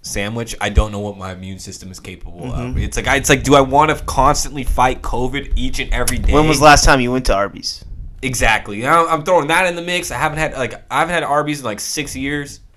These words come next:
Speaker 1: you know,
Speaker 2: Mm.
Speaker 1: at least. Until they
Speaker 2: I've had it more recently than that, but, like, I stick to the classics.
Speaker 1: Until they
Speaker 2: I
Speaker 1: start
Speaker 2: stick to the classics.
Speaker 1: Until they, they made a sandwich with a fucking pineapple on it, I was like, "I'm never coming back here."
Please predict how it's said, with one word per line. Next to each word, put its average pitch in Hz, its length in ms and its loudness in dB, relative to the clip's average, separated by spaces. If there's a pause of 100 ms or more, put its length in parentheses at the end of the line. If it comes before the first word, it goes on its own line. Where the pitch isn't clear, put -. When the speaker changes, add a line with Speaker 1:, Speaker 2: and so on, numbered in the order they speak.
(140)
Speaker 1:
you 117 80 -12
know, 127 180 -4
Speaker 2:
Mm. 110 80 -6
Speaker 1:
at 107 60 -10
least. 113 480 -6 (340)
Until 147 240 -2
they 147 60 6
Speaker 2:
I've 127 100 6
had 160 180 10
it 123 80 4
more 120 160 2
recently 120 320 0
than 110 120 -4
that, 110 220 0
but, 101 240 -4 (240)
like, 151 160 6
I 143 120 8
stick 170 220 6
to 165 80 0
the 143 60 -4
classics. 139 380 6
Speaker 1:
Until 185 260 12
they 208 60 8
Speaker 2:
I 190 80 8
Speaker 1:
start 185 140 10
Speaker 2:
stick 180 100 6
to 175 80 2
the 143 80 2
classics. 131 360 4
Speaker 1:
Until 170 300 10
they, 175 200 6
they 139 160 0
made 147 200 -2
a 135 60 -2
sandwich 147 380 0
with 127 100 -4
a - 40 -16
fucking 139 300 0
pineapple 107 520 4
on 92 180 -2
it, 87 40 -4
I 90 40 -4
was 92 80 -6
like, 92 100 -6
"I'm 90 80 -2
never 90 180 -2
coming 87 160 -6
back 80 240 -10
here." 85 160 -12